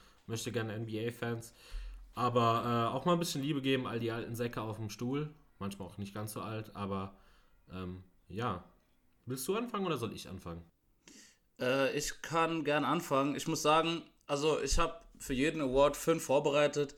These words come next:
Speaker 2: aber ich hab mir bei manchen, äh, Awards schwer getan, wer jetzt irgendwie Nummer fünf ist. Ähm, weil's dann irgendwie auch schwammig wird, find ich. Aber ich muss sagen, ich find, Coach of the Year ist f-,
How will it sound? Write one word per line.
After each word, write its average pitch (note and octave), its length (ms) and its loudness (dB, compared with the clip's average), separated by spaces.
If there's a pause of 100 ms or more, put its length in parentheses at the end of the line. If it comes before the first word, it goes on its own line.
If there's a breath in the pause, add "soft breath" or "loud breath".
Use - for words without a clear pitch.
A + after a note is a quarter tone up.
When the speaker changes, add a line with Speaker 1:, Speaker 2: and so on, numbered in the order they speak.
(280 loud breath)
Speaker 2:
aber A#2+ 140 2
ich C3 120 2
hab D3 80 2
mir C#3+ 100 0
bei B2+ 120 4
manchen, C3 580 2
äh, B2+ 460 2
Awards B2 400 4
schwer A#2+ 280 8
getan, A2 680 0
wer A2 160 4
jetzt A2+ 160 -2
irgendwie A2+ 220 -4
Nummer A2 200 -2
fünf C3 320 -2
ist. C3+ 320 -2 (680 soft breath)
Ähm, G2+ 1200 2
weil's A2+ 260 0
dann B2 180 2
irgendwie C3 320 2
auch A#2+ 140 0
schwammig B2 400 -2
wird, A2 220 -4
find G#2 180 -6
ich. A#2 220 -6 (320 soft breath)
Aber B2+ 160 2
ich E3+ 80 0
muss F#3+ 160 2
sagen, E3+ 320 6
ich - 120 -6
find, E3+ 280 0 (480)
Coach F3+ 280 0
of C3+ 140 -2
the D3 80 -4
Year D#3+ 280 -2
ist - 300 -4
f-, - 380 -14